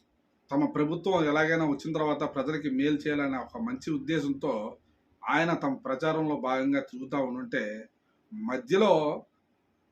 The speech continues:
అల్లు అర్జున్ తన స్నేహితుడి కోసం రావటం, స్నేహితుడి కోసం వచ్చినప్పటికీ, అతన్ని గెలిపించే ప్రయత్నం చేసినప్పటికీ, అతనికి అది వ్యక్తిగతంగా అది మ-, అది కరెక్ట్ అయి ఉండొచ్చు.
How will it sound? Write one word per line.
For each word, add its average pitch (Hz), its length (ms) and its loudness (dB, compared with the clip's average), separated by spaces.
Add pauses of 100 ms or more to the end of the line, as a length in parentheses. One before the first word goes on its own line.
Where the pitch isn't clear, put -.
(220)
అల్లు 151 200 4
అర్జున్ 185 440 6
తన 156 160 2
స్నేహితుడి 170 480 0
కోసం 160 360 0
రావటం, 123 800 -2 (380)
స్నేహితుడి 180 480 0
కోసం 170 480 0
వచ్చినప్పటికీ, 160 760 -4 (760)
అతన్ని 147 240 0
గెలిపించే 165 440 0
ప్రయత్నం 147 420 -2 (100)
చేసినప్పటికీ, 147 720 -4 (580)
అతనికి 196 320 -2
అది 180 160 2
వ్యక్తిగతంగా 196 640 0
అది 156 180 6
మ-, 143 180 4 (100)
అది 131 140 -2
కరెక్ట్ 156 320 0
అయి 165 160 6
ఉండొచ్చు. 147 520 -4